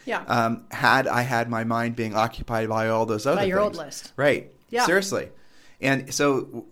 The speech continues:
Speaker 2: ultimately, what's fascinating as you get older damn, we're actually hitting on some good buttons today. We absolutely had no idea what we were gonna talk about.
Speaker 1: <laughs>
Speaker 2: What gets, what's better when you get older is you start learning that you have to give up,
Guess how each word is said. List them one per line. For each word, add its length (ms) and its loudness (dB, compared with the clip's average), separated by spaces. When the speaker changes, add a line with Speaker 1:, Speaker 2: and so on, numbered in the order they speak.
Speaker 2:
ultimately, 640 4
what's 340 -2
fascinating 760 0
as 140 -10
you 80 -6
get 220 -6
older 460 -4
damn, 180 -2
we're 120 -6
actually 300 -10
hitting 160 -12
on 100 -12
some 160 -16
good 200 -8
buttons 300 -6
today. 220 -2
We 160 0
absolutely 400 0
had 160 -4
no 160 0
idea 180 0
what 80 -2
we 60 -2
were 80 -4
gonna 100 -6
talk 200 -6
about. 360 -6
Speaker 1:
<laughs> 40 -10
Speaker 2:
What 340 2
gets, 240 -2
what's 320 -4
better 300 0
when 160 -2
you 40 -4
get 220 -4
older 400 -2
is 220 -8
you 80 -6
start 420 -2
learning 540 -4
that 120 -12
you 100 -6
have 320 -4
to 100 -6
give 280 -4
up, 300 -2